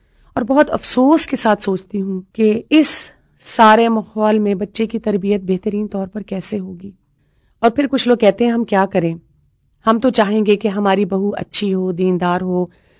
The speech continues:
اخلاق اس کا دیکھیں گے، اس کے معاملات دیکھیں گے،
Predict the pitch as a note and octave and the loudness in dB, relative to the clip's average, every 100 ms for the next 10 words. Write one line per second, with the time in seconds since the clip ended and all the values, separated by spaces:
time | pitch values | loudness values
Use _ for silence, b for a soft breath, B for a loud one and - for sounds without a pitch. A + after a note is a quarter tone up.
0 | _ - - A3+ G#3 G#3 G3 - F3+ F3 | _ -6 0 6 6 6 -2 0 2 2
1 | F3 F#3+ F#3 F#3+ - G#3+ G3+ G3 G3 G3 | 0 0 0 0 0 0 2 2 2 2
2 | F#3 E3 D#3+ F#3 D#3+ F#3 | 2 0 -4 -10 -2 -2